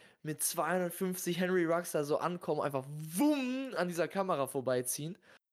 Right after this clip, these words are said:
Und es ist einfach so dumm. Und das Dümmste an dieser ganzen Geschichte finde ich, dass er seinen besten Freund, den er seitdem in, mit jedem seinem Touchdown grüßt, indem er seine College-, äh, seine Highschool-Nummer, die Nummer drei in die Luft hält,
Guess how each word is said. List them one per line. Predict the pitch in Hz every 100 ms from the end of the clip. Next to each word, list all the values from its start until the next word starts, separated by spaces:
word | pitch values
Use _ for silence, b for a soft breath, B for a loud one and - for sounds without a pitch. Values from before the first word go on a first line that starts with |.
| _ _ -
Und | 143
es | 135
ist | -
einfach | 143 131 127
so | 123 131
dumm. | 127 123
Und |
das | 127 127 -
Dümmste | 233 285 -
an | 220
dieser | 214 196
ganzen | 190 214 - 226
Geschichte | 214 - 226 202
finde | - 160 143
ich, | 160
dass | - 156
er | 170
seinen | 160 156
besten | 202 359 - -
Freund, | - 170 147 147 - B B
den | - 180
er | 170
seitdem | 170 170 - 220 247 277 349 B
in, | 170 175 147 -
mit | 165 -
jedem | 165 247 254
seinem | 214 196 190
Touchdown | 226 - 185 165
grüßt, | 143 151 190
indem | 165 170
er | 170
seine | 165 156
College-, | 151 226 220 202 -
äh, | 131
seine | 135 131
Highschool-Nummer, | 180 226 - 156 147
die |
Nummer | 147 202 240
drei | 175 180
in |
die | 170
Luft | 185 208
hält, | 139 151